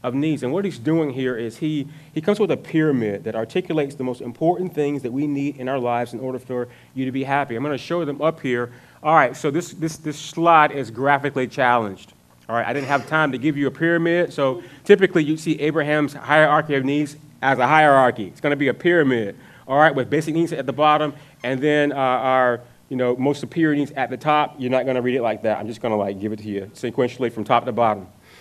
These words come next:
All right, it starts with basic, basic needs. What are our basic needs? Air, water, food, shelter. These are be-, bedrock needs. We all need these. You need these to live. If you don't have some of these things,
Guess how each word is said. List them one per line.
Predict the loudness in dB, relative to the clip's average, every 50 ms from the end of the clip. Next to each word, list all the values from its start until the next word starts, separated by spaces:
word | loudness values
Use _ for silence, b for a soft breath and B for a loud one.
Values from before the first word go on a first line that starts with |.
| B B B B B
All | 6 6
right, | 6 6 4
it | 2
starts | 4 4 4 4
with | 4 4
basic, | 6 8 8 8 6 2 0 0
basic | 0 0 0 0 0
needs. | 0 0 0 -2 -4 -4
What | -2 0 2
are | 2
our | 2
basic | 2 2 0 0 -2 -2
needs? | 0 0 0 -2 -4 -8 B B B B B 2
Air, | 4 6 8 8 6 6
water, | 4 2 4 6 6 6 6 4 2
food, | -2 -6 -2 0 2 2 2 0 -4
shelter. | -4 0 2 2 2 2 0
These | -4 0 0
are | 0
be-, | 0 4 4 2 2
bedrock | 2 -4 -4 0 0 2 4 4 4 4 2
needs. | 0 0 -2 -2 -4 -4
We | -4 -6 -4
all | 0 0 2 2 2
need | 2 0 0 -2 -2 -2
these. | -4 -4 -4 -2
You | -2 -2
need | -2 -2 -2
these | -2 -4 -4 -2
to | 0 0
live. | 2 2 2 2 2 0 -2 -2 -6 -8 -12 -18 b b b b b b b b b b
If | -12 -8 -4
you | 0 4
don't | 4 4 2 2
have | 0 0 0 0 0 0
some | -4 -4 -2
of | -2
these | -2 -4 -6 -4
things, | -2 0 2 2 0 -2